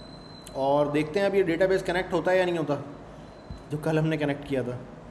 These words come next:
ठीक है, connect हो गया database। इसका मतलब है जुनैद भाई ने अभी तक ये database delete नहीं किया है, तो connect हो रहा है मेरे पास। क्योंकि ये database हमने क्या, कहाँ पे बनाया था? जुनैद भाई के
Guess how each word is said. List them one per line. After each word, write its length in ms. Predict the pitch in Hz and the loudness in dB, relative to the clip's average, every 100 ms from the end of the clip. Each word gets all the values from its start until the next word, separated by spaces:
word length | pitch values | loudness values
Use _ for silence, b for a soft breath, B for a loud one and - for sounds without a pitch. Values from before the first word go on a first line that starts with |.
| - - - - - - - - - - - | -18 -20 -20 -20 -18 -16 -16 -16 -18 -18 -6
ठीक 120 | 170 | 0
है, 80 | 196 | 2
connect 320 | 175 165 165 | 2 2 4
हो 80 | 160 | 4
गया 160 | 143 143 | 4 4
database। 460 | 135 127 127 123 143 | 4 2 2 -2 -4
इसका 200 | - 165 | -2 0
मतलब 240 | 165 170 | 2 2
है 60 | 170 | 4
जुनैद 300 | 156 156 160 | 4 2 2
भाई 140 | 165 | 2
ने 100 | 170 | 2
अभी 140 | 165 | 2
तक 140 | 160 160 | 2 0
ये 80 | 165 | 2
database 420 | 147 147 156 175 | 2 4 4 2
delete 400 | 147 135 165 170 | 0 0 0 0
नहीं 160 | 151 147 | 0 0
किया 220 | 147 160 | 2 0
है, 60 | - - - - - | -2 -10 -16 -14 -4
तो 120 | 147 | -4
connect 320 | 147 135 131 | -2 -4 -2
हो 100 | 127 | -2
रहा 100 | 120 | -2
है 60 | 120 | -2
मेरे 120 | 117 | -2
पास। 220 | 113 113 B B B - | -4 -8 B B B -6
क्योंकि 200 | 151 180 | -2 2
ये 180 | 170 190 | 4 4
database 480 | 165 165 180 180 180 | 4 2 2 2 0
हमने 200 | 160 175 | 0 2
क्या, 160 | 175 | 2
कहाँ 220 | 175 175 175 | 2 2 2
पे 100 | 202 | 2
बनाया 280 | 170 139 | 2 2
था? 140 | 120 113 | 0 -2
जुनैद 360 | 120 139 160 | 0 0 2
भाई 140 | 170 175 | 4 4
के 220 | 175 175 | 4 4